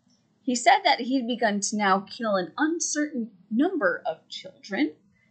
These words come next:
but not before he sexually assaulted them. And again, this, we'll get into this in the next section, whether or not this stuff really actually happened.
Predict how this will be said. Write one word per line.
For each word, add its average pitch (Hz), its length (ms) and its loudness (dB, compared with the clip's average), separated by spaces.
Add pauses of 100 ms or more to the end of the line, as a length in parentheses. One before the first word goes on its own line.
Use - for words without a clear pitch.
(160)
but 202 180 4
not 269 340 -4
before 285 360 -8
he 285 220 0
sexually 190 800 -12
assaulted 247 680 -8
them. - 160 -14 (1500)
And 196 220 4
again, 208 580 4 (280)
this, 196 800 -2 (340)
we'll 226 140 0
get 277 180 4
into 277 120 0
this 247 220 -2
in 233 80 -2
the 190 80 -2
next 180 320 -4
section, 180 480 -4
whether 180 240 -4
or 180 40 -2
not 175 180 -2
this 185 200 -8
stuff 180 200 -8 (160)
really 175 420 -6
actually 165 420 -14
happened. 160 400 -20